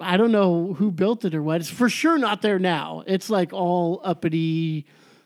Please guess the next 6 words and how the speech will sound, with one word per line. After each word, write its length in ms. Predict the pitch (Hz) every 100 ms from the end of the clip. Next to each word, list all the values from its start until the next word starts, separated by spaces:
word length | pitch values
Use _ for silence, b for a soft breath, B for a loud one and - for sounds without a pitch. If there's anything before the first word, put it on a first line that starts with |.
| _
strip 380 | - - 202 214
mall, 760 | 180 170 165 160 156 156 147
high-end 680 | 143 156 170 170 165 165 156
stores 460 | - 165 160 143 160
now. 320 | 175 156 147 B B _
But 280 | 240 196